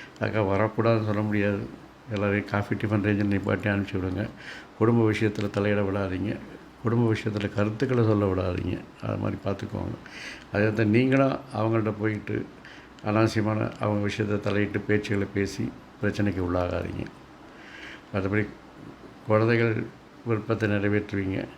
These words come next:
அவருடைய செயல்பாடுகள் நன்றாக இருக்கிறது. வாழ்க்கை துணையும் நன்றாக ஆதரவாகவும் ஆதாயமாக இருக்கிறார்கள். மாணவர்களை பொறுத்தவரையில் பள்ளி மாணவர்கள்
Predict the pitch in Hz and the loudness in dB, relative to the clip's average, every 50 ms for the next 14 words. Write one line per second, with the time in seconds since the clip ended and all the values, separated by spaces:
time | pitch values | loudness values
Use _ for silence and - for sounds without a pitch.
0 | - - - - - - - - - - - - - - - - - - - - | -20 -20 -20 -20 -20 -20 -20 -20 -20 -20 -20 -20 -20 -20 -20 -20 -20 -20 -20 -20
1 | - - - - 113 110 101 98 98 95 95 - - 107 107 110 110 110 104 101 | -20 -18 -6 0 2 2 4 2 2 0 0 2 4 4 4 4 2 2 2 0
2 | 98 95 92 92 92 95 95 90 90 95 90 87 85 85 90 87 87 85 - - | 0 -2 -4 -4 -4 -4 -4 -4 -4 -6 -6 -6 -6 -6 -6 -6 -6 -6 -8 -10
3 | - - - - - - - - - - - - - - - - - - 104 104 | -12 -14 -20 -20 -20 -20 -20 -20 -18 -18 -18 -18 -20 -20 -20 -20 -10 -2 0 0
4 | 104 101 - - 110 104 - 104 104 104 104 110 110 - - - - - - - | 0 2 2 0 0 0 0 0 0 0 0 -2 -4 -6 -10 -14 -20 -20 -20 -20
5 | - - - - - - 107 101 98 90 95 101 95 87 92 95 - - - 104 | -20 -20 -20 -20 -12 -8 -6 -4 -4 -2 0 0 0 0 -2 -4 -4 -2 -2 0
6 | 101 98 104 101 98 98 98 95 95 101 101 - 101 101 101 95 98 98 95 95 | 0 2 0 0 0 0 0 0 0 -2 -2 -4 -2 -2 -2 0 0 0 0 0
7 | 92 92 92 90 87 85 85 85 87 85 85 87 - - - - - - - - | -2 -2 -2 -2 -2 -4 -4 -6 -6 -4 -6 -6 -8 -10 -14 -14 -16 -18 -20 -20
8 | - - - - - - - - - - - - - - - - - - 104 107 | -20 -20 -20 -20 -20 -20 -18 -18 -18 -16 -16 -16 -18 -18 -20 -8 -2 0 2 4
9 | 110 117 117 110 110 107 104 101 110 107 104 - 110 107 113 117 120 120 - - | 6 6 6 4 4 2 2 0 -2 -4 -4 -4 -2 0 0 0 -2 -2 -6 -10
10 | - - 113 104 104 107 107 107 110 107 107 107 104 104 95 101 107 | -6 -2 0 0 2 2 2 2 2 2 2 2 2 2 0 -2 -4